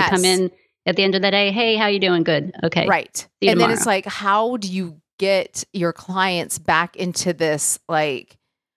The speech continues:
Speaker 2: okay, you're engaging into, and because I would imagine it feels now uncomfortable if you've
Speaker 1: Mm-hmm.
Speaker 2: been living
Speaker 1: Yes.
Speaker 2: that side
Speaker 1: Oh,
Speaker 2: of the life,
Speaker 1: hundred percent.
Speaker 2: right?
Speaker 1: Yes. Yep.
Speaker 2: So I think that's why people are like, "Let's just,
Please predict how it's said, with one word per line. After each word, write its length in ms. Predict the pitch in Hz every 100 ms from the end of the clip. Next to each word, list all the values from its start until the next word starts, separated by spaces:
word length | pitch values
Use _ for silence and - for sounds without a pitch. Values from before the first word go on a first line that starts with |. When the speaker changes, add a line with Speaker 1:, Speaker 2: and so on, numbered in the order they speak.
| _ -
Speaker 2:
okay, 220 | 180 -
you're 240 | 180 160 156
engaging 680 | 170 170 147 170 180 165 175
into, 280 | 170 175 170 -
and 200 | 196 170
because 220 | 220 208
I 60 | 202
would 140 | 196
imagine 440 | 202 196 233 277 285
it 100 | -
feels 320 | 208 196 165 - -
now 320 | 175 175 175
uncomfortable 760 | 156 - 170 156 139 117 - -
if 140 | 170 165
you've 180 | 170
Speaker 1:
Mm-hmm. 120 | 156 160
Speaker 2:
been 340 | 170 160 160
living 240 | 175 165 170
Speaker 1:
Yes. 140 | 151
Speaker 2:
that 380 | 151 156 156 -
side 220 | 220 208
Speaker 1:
Oh, 40 | 160
Speaker 2:
of 40 |
the 60 | 160
life, 80 | 156
Speaker 1:
hundred 120 | 262 311
percent. 320 | 160 151 -
Speaker 2:
right? 140 | 170
Speaker 1:
Yes. 380 | 151 143 - -
Yep. 120 | 170 165
Speaker 2:
So 120 | 226
I 100 | 220
think 140 | 277 262
that's 120 | 240
why 120 | 208
people 220 | 214 190
are 120 | 185
like, 200 | 170 165 185
"Let's 200 | 180 -
just, 280 | 165 -